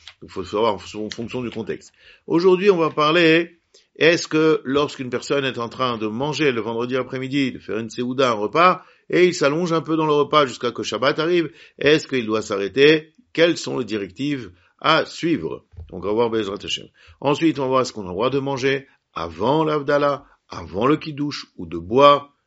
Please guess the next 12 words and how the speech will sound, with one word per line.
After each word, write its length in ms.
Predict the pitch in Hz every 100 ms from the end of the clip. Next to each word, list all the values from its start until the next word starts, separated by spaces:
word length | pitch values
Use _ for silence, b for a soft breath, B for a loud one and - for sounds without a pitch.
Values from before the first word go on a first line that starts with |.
| _
C'est 100 | -
ce 40 |
qu'on 120 | 135
va 100 | 131
parler, 300 | 110 110 117
Bezrat 260 | 110 101 98 92
Hashem. 360 | - 135 147 b b b
Et 520 | - 151 131 127 139 -
enfin, 460 | 104 92 120 135 - _ _ _ _ _ _ _ _ _ _ _ _
est-ce 240 | 110 117 -
que 200 | 117 113
maintenant, 600 | 95 82 127 123 123